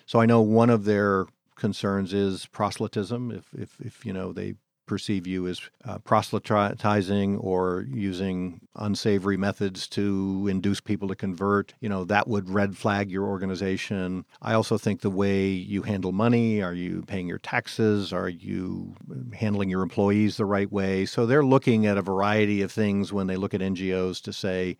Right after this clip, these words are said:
you know, are you helping our country or hurting our country through the lenses they're looking at? And, you know, I think every organization has to kind of hope that they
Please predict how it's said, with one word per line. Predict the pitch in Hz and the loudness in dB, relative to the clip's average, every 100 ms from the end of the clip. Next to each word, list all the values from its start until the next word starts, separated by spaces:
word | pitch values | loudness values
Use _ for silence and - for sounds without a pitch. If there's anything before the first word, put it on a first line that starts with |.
| _ | _
you | 104 | -6
know, | 92 90 | -4 -2
are | 98 | -2
you | 92 98 98 95 92 92 - - | 0 0 0 0 -4 -8 -18 -14
helping | 120 113 107 92 | -2 0 0 0
our | 92 | -2
country | 104 95 98 90 | -2 -4 -4 -4
or | |
hurting | 87 110 98 | 0 0 2
our | 95 95 | -2 -2
country | 101 95 95 92 | -4 -4 -4 -4
through | - 98 90 | -6 -6 -4
the | 92 | -4
lenses | 98 95 101 95 | -4 -4 -4 -4
they're | 101 92 | -4 -4
looking | 98 - 101 | -4 -4 -8
at? | 98 98 104 | -8 -10 -8
And, | 107 92 - _ | -8 -10 -12 _
you | 110 | -2
know, | 98 | 0
I | |
think | 92 98 | 2 2
every | 98 98 95 90 - - | 4 4 2 0 -8 -8
organization | 107 98 95 98 104 - 101 95 92 87 | -4 -2 0 2 2 2 0 -2 -4 -6
has | 101 95 | -6 -6
to | 101 | -8
kind | - 101 | -4 -4
of | 95 | 0
hope | 104 110 - | 2 2 0
that | 101 101 _ - | -2 -2 _ -20
they | - 131 101 | -14 -8 -4